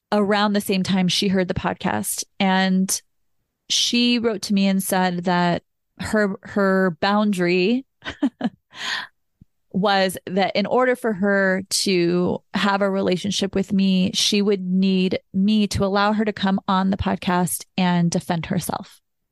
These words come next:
And I said, "No." What I'll say about that is,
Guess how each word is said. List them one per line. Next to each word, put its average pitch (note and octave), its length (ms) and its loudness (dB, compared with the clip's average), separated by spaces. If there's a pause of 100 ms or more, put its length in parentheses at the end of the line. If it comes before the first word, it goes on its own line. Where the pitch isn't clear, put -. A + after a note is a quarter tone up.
(260)
And A3+ 240 2
I A3 120 2
said, G#3+ 400 0 (120)
"No." G3+ 440 0 (1000)
What A#3 320 0
I'll A#3+ 180 2
say C#4+ 420 0
about C4+ 320 0
that F#3+ 380 0 (140)
is, F#3 640 0